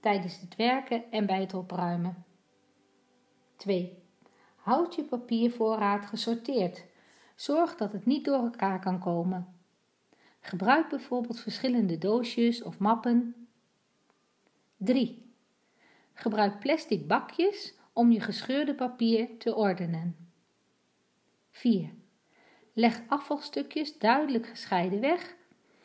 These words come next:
of doe ze meteen in de prullenbak. Vier. Gebruik een bak met veel vakjes. Geef elk vakje een aparte functie. En vijf.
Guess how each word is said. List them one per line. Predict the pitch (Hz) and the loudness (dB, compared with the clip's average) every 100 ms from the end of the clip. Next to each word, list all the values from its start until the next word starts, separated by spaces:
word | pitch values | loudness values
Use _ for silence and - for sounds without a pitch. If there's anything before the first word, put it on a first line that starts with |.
| - - - | -20 -8 2
of | 254 - | 2 2
doe | 240 | 0
ze | 220 | 2
meteen | 190 185 226 240 | 0 2 4 4
in | 214 | 4
de | |
prullenbak. | - 175 170 170 175 - - _ _ _ _ _ _ _ _ _ _ _ _ _ _ _ | 0 -2 0 -2 -4 -6 -20 _ _ _ _ _ _ _ _ _ _ _ _ _ _ _
Vier. | - 277 226 175 - - _ _ _ _ _ _ _ _ _ | -2 2 2 0 -8 -20 _ _ _ _ _ _ _ _ _
Gebruik | - 208 226 285 294 | -8 -4 4 4 4
een | 208 | 0
bak | 190 285 - | 2 0 -2
met | 180 - | -6 -2
veel | 247 262 | 0 0
vakjes. | 247 190 190 170 170 - - _ _ _ _ _ - _ | 0 -6 -4 -6 -6 -8 -18 _ _ _ _ _ -20 _
Geef | - 208 190 | 0 0 2
elk | - 269 294 | 2 2 2
vakje | - 262 254 - 254 254 | -4 -4 -2 -2 -2 -2
een | 175 | -6
aparte | 147 180 233 214 | -4 -2 0 0
functie. | 202 185 180 - 180 - - _ _ _ _ _ _ _ _ _ - _ - | -2 -2 -4 -6 -8 -8 -20 _ _ _ _ _ _ _ _ _ -20 _ -12
En | 175 | -8
vijf. | - 247 311 349 - | 0 2 2 0 -4